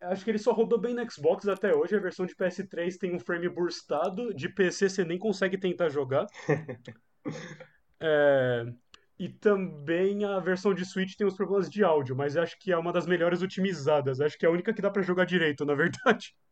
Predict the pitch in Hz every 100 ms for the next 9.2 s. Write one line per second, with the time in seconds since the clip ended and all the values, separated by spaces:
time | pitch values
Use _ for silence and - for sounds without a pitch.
0 | _ - - - _ - _ - 294 -
1 | 285 - 233 214 127 - _ _ - 240
2 | 156 _ _ _ _ 190 202 202 190 185
3 | 220 254 277 240 254 262 247 240 214 185
4 | 285 190 165 175 135 131 156 180 185 190
5 | 202 - 208 170 208 196 196 170 175 196
6 | 196 - 202 196 165 151 147 175 175 202
7 | - 208 190 190 185 185 170 175 180 160
8 | 156 185 196 196 190 208 175 185 220 160
9 | 131 127